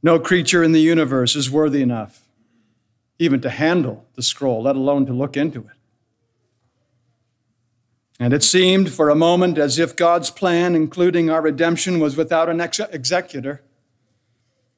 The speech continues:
The curse would not be removed, and the church would not be saved, and believers would not be delivered from the curse to come. And God's elect would have no hope. There would be no safeguard and no comfort and no inheritance.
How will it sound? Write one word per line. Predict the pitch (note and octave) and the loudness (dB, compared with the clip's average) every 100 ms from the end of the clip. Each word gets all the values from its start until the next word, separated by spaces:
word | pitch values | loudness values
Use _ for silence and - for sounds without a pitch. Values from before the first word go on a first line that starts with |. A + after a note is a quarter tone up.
| _ _ | _ _
The | D#3 | -6
curse | - F#3 F#3+ F#3+ | 0 2 4 2
would | F#3 E3 | 0 0
not | F3+ F3+ F#3 | 2 0 0
be | F#3 | 2
removed, | E3 E3 E3+ F3+ F#3 E3+ | 2 2 4 4 2 2
and | D3+ | -2
the | C3+ | -2
church | - F#3+ F#3+ F#3 | -2 0 -2 -2
would | D#3+ C#3 | -4 -2
not | E3+ F#3 | -4 -4
be | E3+ | -2
saved, | D#3+ - F3+ F3+ F3+ E3 | 0 0 0 0 0 -2
and | D3+ | -2
believers | D#3 D#3+ F#3+ F3+ E3+ | 0 0 0 0 0
would | D#3 C3+ | -2 -4
not | F3 F3 | -6 -4
be | F3 | -4
delivered | D3 E3+ F3+ D3+ B2+ A#2 | -2 0 -2 -2 -6 -6
from | - C#3 | -6 -6
the | C#3+ | -6
curse | - D#3+ D3 | -4 -4 -4
to | - | -6
come. | D#3 F#3 F3 C3 - _ _ _ _ _ - | -8 -6 -4 -4 -6 _ _ _ _ _ 0
And | D3+ | 2
God's | D3+ F3 G3 E3+ | 4 4 4 2
elect | E3 F3+ F#3+ | 2 2 0
would | F3+ | -2
have | D3 D#3+ D3+ | 0 -2 0
no | F#3 A3 A3+ | 2 2 0
hope. | D#3 G#3 G#3+ D#3 - _ _ _ _ _ _ _ | -2 0 0 -2 -10 _ _ _ _ _ _ _
There | E3+ | 0
would | E3+ E3+ | 2 2
be | F3+ | 0
no | F3 F#3+ G#3+ | 2 2 2
safeguard | G#3 G3 E3+ - - C#3+ C3+ B2+ | 0 0 -2 -4 -2 0 0 0
and | D3 | 0
no | E3+ G#3+ | 0 -2
comfort | A3 - F3 - D3 C#3 | -4 -4 -4 -4 -4 -2
and | D#3 E3 | 0 0
no | G#3 A3+ | 0 0
inheritance. | G#3+ E3+ F3 D#3+ C3+ - F#2+ - - | 0 -2 -4 -6 -10 -16 -18 -18 -18